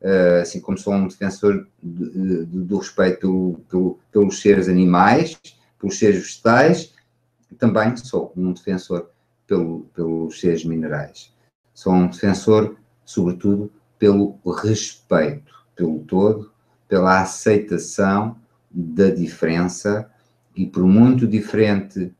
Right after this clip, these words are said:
que os outros sejam, que as pedras sejam de nós,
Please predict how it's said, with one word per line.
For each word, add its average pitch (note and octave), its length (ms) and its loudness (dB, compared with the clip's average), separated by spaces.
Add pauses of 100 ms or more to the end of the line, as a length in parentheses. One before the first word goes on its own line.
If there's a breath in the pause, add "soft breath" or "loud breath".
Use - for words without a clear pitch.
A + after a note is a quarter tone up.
(200)
que G#2 360 0
os F2+ 160 -2
outros G2+ 340 -4
sejam, F#2+ 540 -2
que G#2+ 120 -8
as - 100 -10
pedras F#2+ 500 0
sejam F2 480 -2
de E2+ 220 -8
nós, F#2 600 -2